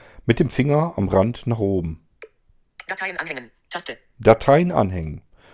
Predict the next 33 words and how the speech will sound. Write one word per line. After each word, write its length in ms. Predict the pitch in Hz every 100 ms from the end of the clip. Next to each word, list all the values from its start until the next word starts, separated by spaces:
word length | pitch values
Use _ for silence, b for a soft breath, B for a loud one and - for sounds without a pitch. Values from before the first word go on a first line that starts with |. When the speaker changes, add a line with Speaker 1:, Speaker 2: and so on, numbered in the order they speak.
| b
Speaker 1:
Das 160 | - -
kann 160 | 131
man 80 | 135
sofort 640 | 107 - - 127 135 -
dadurch 280 | 104 98 107
finden. 340 | - 90 80 80
Da 80 |
ist 200 | 113 -
nur 140 | 139 107
dieses 320 | 101 90 -
eine 280 | 104 123 107
Element. 520 | 87 85 123 208 - B B B B
Wir 100 | 95
dürfen 240 | 113 110
bloß 220 | 95 107 104
nicht 100 | 90
ein 20 |
Stück 240 | - -
zu 120 | -
weit, 200 | 98 101
zu 140 | - 92
na-, 320 | 92 87 -
zu 160 | - 92
weit 160 | 92
nach 180 | 85 -
rechts 360 | 143 - - - B B B -
rutschen, 400 | - 147 - 147
aber 220 | 123 98 98
wenn 100 | 107
wir 60 |
uns 180 | 98 -
links 320 | 110 147 -
am 480 | - 101 98 101